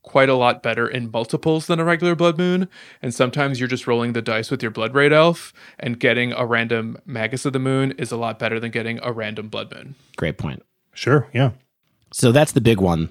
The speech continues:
Speaker 2: though, is, like, the, the, the Mondo combo, of course, is I'm gonna ramp into Blood Mooning you as fast as possible when you don't see it coming.
Speaker 3: Ramping into a Pillage, however, is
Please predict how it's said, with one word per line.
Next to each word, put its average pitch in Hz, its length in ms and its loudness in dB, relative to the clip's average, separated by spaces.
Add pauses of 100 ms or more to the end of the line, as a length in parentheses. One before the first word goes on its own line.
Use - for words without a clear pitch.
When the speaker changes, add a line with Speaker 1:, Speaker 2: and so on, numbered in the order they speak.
(120)
Speaker 2:
though, 80 200 2
is, 82 160 0
like, 98 180 0
the, 104 180 0
the, 117 360 2
the 120 220 0
Mondo 117 560 4
combo, 98 400 2
of 90 100 0
course, 85 340 -4
is 85 320 -6
I'm 98 140 -2
gonna 98 200 0
ramp 87 280 -2
into 80 220 -6
Blood 80 280 -6
Mooning 76 260 -6
you 71 80 -10
as 69 100 -10
fast - 300 -8
as - 40 -18
possible 67 600 -8
when 85 220 -4
you 87 120 0
don't 80 200 -4
see - 120 -8
it 67 80 -8
coming. 64 380 -10 (640)
Speaker 3:
Ramping 147 400 2
into 131 400 2
a 117 80 2
Pillage, 143 500 2
however, 110 580 2 (220)
is 107 460 2